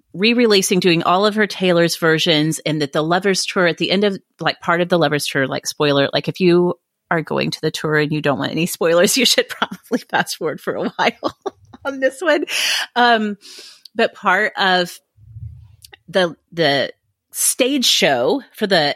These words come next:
Eras Tour is that she burns the Lover's house, like, the Lover house that was part of the Lover album. She's, like, smashing her old Eras.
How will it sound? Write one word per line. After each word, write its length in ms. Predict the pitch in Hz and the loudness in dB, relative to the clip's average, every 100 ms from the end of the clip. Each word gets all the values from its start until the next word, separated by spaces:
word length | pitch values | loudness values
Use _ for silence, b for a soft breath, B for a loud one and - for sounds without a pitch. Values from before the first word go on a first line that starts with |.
| 180 | 0
Eras 360 | 226 240 202 - | 2 2 0 -4
Tour 300 | 175 143 131 | -2 0 0
is 280 | - 175 175 | -2 -4 0
that 240 | 160 - | 0 0
she 480 | - - 214 180 170 | 0 0 2 2 0
burns 440 | 165 170 175 175 | 0 2 2 0
the 140 | 165 147 | -2 -2
Lover's 500 | 139 147 165 202 - | -2 -2 -2 -4 -4
house, 560 | 269 285 359 370 - | -2 0 0 -2 -4
like, 160 | 190 165 | -2 0
the 100 | 165 | 0
Lover 320 | 156 165 202 | 0 2 0
house 380 | 190 202 202 - | 2 0 0 0
that 300 | 165 143 - B B B B | 0 0 -2 B B B B
was 100 | 180 | -8
part 240 | - 165 147 | -2 -2 -2
of 60 | |
the 100 | 156 | -2
Lover 340 | 160 180 185 - | 0 0 0 0
album. 520 | 175 175 170 165 165 B B B | 0 0 0 0 -4 B B B
She's, 300 | - 202 185 | -6 -4 -2
like, 160 | 160 - | -2 -2
smashing 640 | - 175 151 160 180 175 | -4 0 0 0 0 -2
her 200 | 175 156 151 | -2 -2 -2
old 220 | 143 - - | -2 -4 -4
Eras. 640 | 147 156 165 165 165 | 0 2 4 2 0